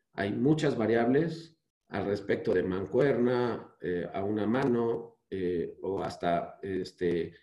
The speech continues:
con autocarga, como puede ser un, una, una lagartija.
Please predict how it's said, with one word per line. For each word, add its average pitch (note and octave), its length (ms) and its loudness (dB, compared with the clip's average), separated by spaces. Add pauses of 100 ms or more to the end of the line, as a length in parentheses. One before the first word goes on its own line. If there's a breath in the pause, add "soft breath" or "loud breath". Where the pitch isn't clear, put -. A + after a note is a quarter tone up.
con G2 260 0
autocarga, A2 500 0
como F2 220 -4
puede G#2 180 2
ser G2+ 420 0 (100)
un, G#2 380 0
una, G2+ 720 -2
una G#2+ 220 0
lagartija. - 760 0